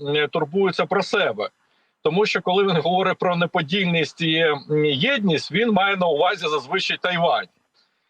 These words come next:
А стосовно ядерної безпеки, вони змушені втручатися в це питання, тому що теж не через велику любов до України,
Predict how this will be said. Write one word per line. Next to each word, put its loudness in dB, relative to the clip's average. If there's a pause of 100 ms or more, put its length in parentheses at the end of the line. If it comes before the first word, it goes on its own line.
(300)
А 2
стосовно -2
ядерної 0
безпеки, -2
вони 2
змушені 0
втручатися -2
в -4
це -2
питання, 0
тому -4
що -2
теж 0
не -2
через 0
велику -4
любов -2
до 2
України, 0